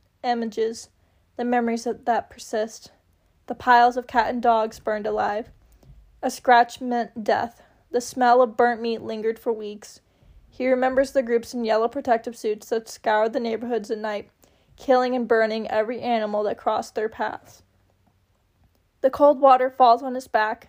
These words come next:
He sits down on the floor of the shower and slowly shakes his head. But he can't stop remembering.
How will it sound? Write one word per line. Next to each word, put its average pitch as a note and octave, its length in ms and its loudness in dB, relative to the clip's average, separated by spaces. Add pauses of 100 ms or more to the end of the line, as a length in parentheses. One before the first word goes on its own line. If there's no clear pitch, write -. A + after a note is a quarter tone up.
(140)
He C4 80 -8
sits B3+ 320 0
down A#3+ 200 4
on B3 100 0
the C#4+ 60 -6
floor A#3 240 -2
of A#3+ 40 0
the B3+ 80 -4
shower A3+ 500 0 (500)
and B3+ 100 -10
slowly A#3+ 320 4
shakes A#3 280 -4
his - 140 -14
head. G#3+ 320 -2 (640)
But B3 120 4
he C4+ 80 0
can't C4+ 280 -2
stop A#3+ 300 4
remembering. A3+ 540 -2